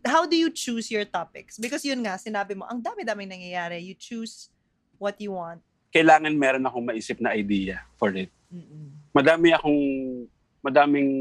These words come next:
Speaker 2: issues na pinalagpas ko kasi wala akong maisip na punchline. And I think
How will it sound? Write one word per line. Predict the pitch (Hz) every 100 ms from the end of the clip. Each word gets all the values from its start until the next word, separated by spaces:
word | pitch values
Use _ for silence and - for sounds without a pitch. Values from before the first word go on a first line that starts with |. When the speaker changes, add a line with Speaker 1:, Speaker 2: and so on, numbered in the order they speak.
| 127 123 117 -
Speaker 2:
issues | 139 131 - 127 - - -
na | 123 120 113 110 107 _ _ _ -
pinalagpas | 123 120 120 107 117 -
ko | 117
kasi | 107 104 110 101 95 95 - _ _ _ _ _
wala | 147 151
akong | 156 151
maisip | 147 135 131
na | 127 123
punchline. | 113 104 - 104 98 92 90 90 _ _ -
And | 165
I | 185
think | 202 190